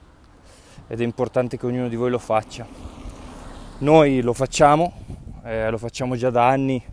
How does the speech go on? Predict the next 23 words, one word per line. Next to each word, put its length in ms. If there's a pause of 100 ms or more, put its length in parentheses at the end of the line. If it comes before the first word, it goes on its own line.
in 140
Expanda 600 (640)
e 100
lo 80
faremo 420
per 180
il 60
resto 240
della 120
nostra 320
vita 640 (120)
in 140
Expanda, 680 (100)
perlomeno 460 (640)
fino 240
a 60
quando 540
sentiremo 760 (480)
la 140
necessità 1120
e 100
il 100
bisogno 840